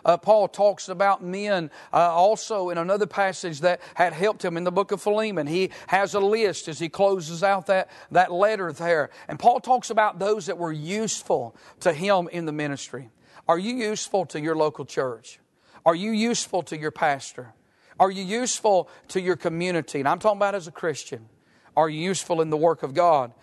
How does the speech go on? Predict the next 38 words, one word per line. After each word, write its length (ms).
You 60
say, 120
"Well, 120
preacher, 320
I 80
want 260
to 40
be 140
useful, 600
and 120
I 40
want 160
to 40
know 120
how 520
can 160
I 120
be 120
useful." 600
I 60
want 260
you 60
to 80
notice 400
in 100
chapter 400
three, 320
Paul 340
lays 380
the 100
groundwork 760
for 140
how 180
that 160
you 80
can 160
be 100
useful 680